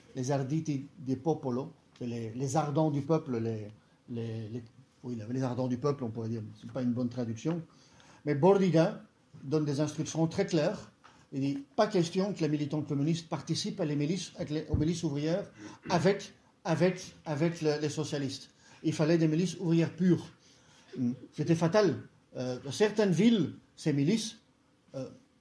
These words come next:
ont été rejoints par les militants communistes et anarchistes comme à Parme et ont réussi à repousser les, les fascistes mano militari,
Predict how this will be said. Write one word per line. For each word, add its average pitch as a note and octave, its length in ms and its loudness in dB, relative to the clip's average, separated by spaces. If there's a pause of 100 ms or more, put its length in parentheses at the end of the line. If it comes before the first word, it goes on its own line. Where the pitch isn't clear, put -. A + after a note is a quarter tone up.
(180)
ont F3 100 2
été F#3 180 6
rejoints E3 360 4
par D3+ 180 0
les C3 80 2
militants C3 340 2
communistes C#3 480 0
et C3 40 -2
anarchistes B2 480 -2
comme B2 140 -2
à A#2 60 -4
Parme E3 440 0 (220)
et D3+ 100 -4
ont C#3 100 2
réussi C#3+ 400 0
à D#3+ 40 0
repousser E3 640 0 (400)
les, B2+ 200 -4
les C3 100 -2
fascistes D3 440 -4
mano E3 220 4
militari, D3+ 640 0